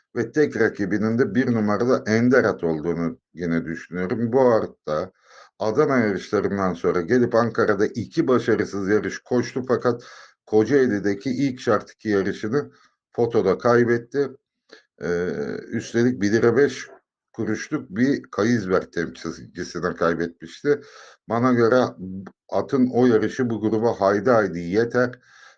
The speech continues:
Ee, ön tarafa da erken gelmeyi seven bir karakteri var. Ee, ama onun gibi burada çok da at var. İşte bu Nazlı Hilal,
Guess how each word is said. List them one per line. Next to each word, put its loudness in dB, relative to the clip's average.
Ee, -6
ön 0
tarafa 2
da 2
erken 0
gelmeyi 2
seven 0
bir -2
karakteri 0
var. 2
Ee, -4
ama 0
onun 2
gibi 2
burada 0
çok -2
da 2
at 0
var. 2
İşte 0
bu 2
Nazlı 0
Hilal, 0